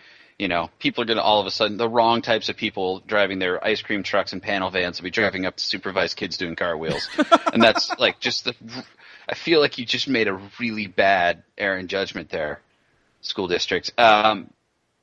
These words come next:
Speaker 1: look, I understand that a baseball is a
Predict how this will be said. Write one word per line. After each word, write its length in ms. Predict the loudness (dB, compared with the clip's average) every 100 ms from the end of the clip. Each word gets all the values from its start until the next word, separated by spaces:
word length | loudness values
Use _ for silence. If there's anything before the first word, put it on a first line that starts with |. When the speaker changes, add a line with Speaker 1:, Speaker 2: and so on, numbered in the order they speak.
| _ _ _ _ _ _ _ _ _
Speaker 1:
look, 180 | -6 0
I 140 | 2 2
understand 720 | 0 -4 -4 -4 -4 -6 -10 _ _ _ _
that 240 | 0 0 0
a 160 | -4
baseball 920 | -4 -2 -2 -2 -2 2 4 4 0 -2
is 280 | -6 -6
a 300 | -6 -6 -8